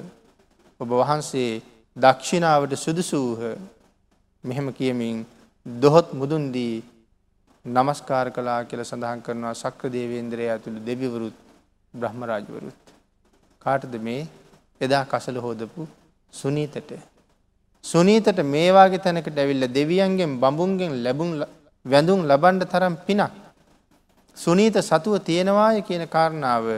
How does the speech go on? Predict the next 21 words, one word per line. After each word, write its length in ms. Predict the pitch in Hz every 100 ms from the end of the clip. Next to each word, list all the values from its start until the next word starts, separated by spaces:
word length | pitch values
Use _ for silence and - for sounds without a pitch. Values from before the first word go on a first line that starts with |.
| 110 - - _
සුනීත 340 | - 143 147 139
දැනගෙන 400 | 123 123 123 120
හිටියේ 300 | 120 123 120
නෑ 160 | 120
කවදාවත්. 680 | 117 113 110 - - - _ _ _ _ _ _ _ _ _ _ _ _ _ 160
එදා 220 | 165 175
සමාජයේ 460 | 170 165 180 185
හිටපු 240 | 180 185 175
කිසිම 360 | - 190 240 226
මිනිහෙක් 420 | 208 185 180 175
ඒක 140 | 151 135
දැක්කේ 340 | 120 - 123
නෑ. 200 | 110 - 185 _ _ _ _ _ _ _ _ _ _ 151
කිසිම 200 | 160 151
රහතන් 380 | 127 135 147
වහන්සේ 360 | 139 135 127 131
කෙනෙක් 240 | 127 123
ඒක 160 | 123 120
බලලා 320 | 117 117 117
තිබුණෙත් 400 | - 117 117 113
නෑ. 260 | 113 110